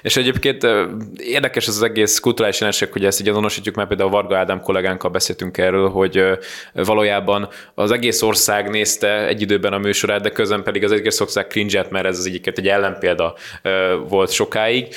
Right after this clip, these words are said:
De van egy ilyen kettősségünk Győzikével szemben, ennek ellenére sok szeretettel hívunk neki ötvenedik születésnapján, ö,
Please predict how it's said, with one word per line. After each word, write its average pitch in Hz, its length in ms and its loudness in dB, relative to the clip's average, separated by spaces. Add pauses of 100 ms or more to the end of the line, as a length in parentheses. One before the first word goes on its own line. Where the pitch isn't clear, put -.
(140)
De 117 80 0
van 139 140 0
egy 117 100 -2
ilyen 104 140 -2
kettősségünk 98 600 -2
Győzikével 95 540 0
szemben, 104 340 -2
ennek 107 240 -2
ellenére 98 520 0
sok - 180 -4
szeretettel 87 360 -4
hívunk 90 360 -2
neki 92 180 -4
ötvenedik 92 320 -2
születésnapján, 101 1160 -2
ö, 95 240 2